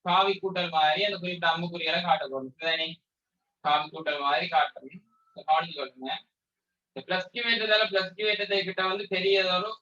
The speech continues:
அதுல இருந்து வெளிப்படுவதான குறிப்பிட்ட பெரியதொரு மின் கோடு வரும். அந்த கோடு தூரம் போக போக,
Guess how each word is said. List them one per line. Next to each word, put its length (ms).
அதுல 300
இருந்து 240
வெளிப்படுவதான 760
குறிப்பிட்ட 420
பெரியதொரு 520
மின் 200
கோடு 220
வரும். 300
அந்த 160
கோடு 320
தூரம் 300
போக 260
போக, 180